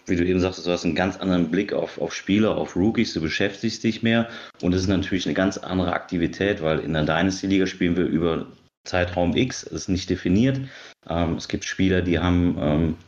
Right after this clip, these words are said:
ein Jahr, wo sie unten sind, die im Rebuild sind. Wir haben Leute, die halt gewinnen und dadurch ist natürlich eine viel, viel höhere Aktivität in diesen Ligen, äh, auch was die Trades anbelangt, die, wie wir alle wissen, bei Redraft eigentlich echt schwierig sind,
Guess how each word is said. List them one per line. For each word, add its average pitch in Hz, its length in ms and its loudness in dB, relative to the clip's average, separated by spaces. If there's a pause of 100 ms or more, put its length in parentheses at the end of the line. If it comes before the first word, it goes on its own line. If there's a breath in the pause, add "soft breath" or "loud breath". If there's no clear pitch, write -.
(160)
ein 90 100 2
Jahr, 92 340 2
wo 92 80 4
sie 90 140 2
unten 117 320 2
sind, 113 300 2
die 85 160 0
im 85 180 2
Rebuild 123 320 2
sind. 117 260 0 (380 loud breath)
Wir 80 140 0
haben 87 180 4
Leute, 90 480 2
die 85 220 -2
halt 80 240 0
gewinnen 95 480 2 (260 loud breath)
und 76 140 -4
dadurch 85 160 2
ist 92 160 2
natürlich 90 340 -2
eine 87 80 -2
viel, 110 420 2
viel 104 300 0
höhere 98 320 2
Aktivität 98 760 0
in 90 280 0
diesen 87 320 2
Ligen, 92 480 4 (340 loud breath)
äh, 82 140 0
auch 82 240 0
was 85 140 -4
die 80 120 -4
Trades - 380 0
anbelangt, 82 500 0
die, 85 280 0 (100)
wie 85 160 0
wir 76 140 0
alle 85 180 0
wissen, 87 260 0
bei 78 120 2
Redraft 90 500 0
eigentlich 87 540 -4
echt 85 260 -2
schwierig 95 380 2
sind, 92 320 0